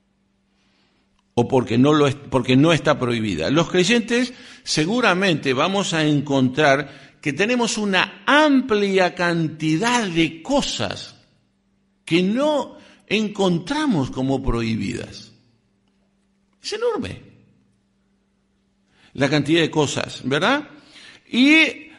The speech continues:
eh, no, no, no encontramos en las Escrituras ningún rastro que diga: "Esto está prohibido".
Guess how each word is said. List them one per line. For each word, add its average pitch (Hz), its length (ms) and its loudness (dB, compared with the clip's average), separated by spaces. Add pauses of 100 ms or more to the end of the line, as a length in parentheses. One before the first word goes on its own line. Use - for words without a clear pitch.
(160)
eh, 143 1300 0
no, 190 240 4
no, 214 200 2
no 247 160 2
encontramos 247 880 2
en 160 120 0
las 156 180 -2
Escrituras 156 760 -4
ningún 160 520 -2
rastro 160 1120 -8 (340)
que 123 140 -2
diga: 147 400 -2
"Esto - 720 -8 (240)
está 113 180 -8
prohibido". 101 400 -10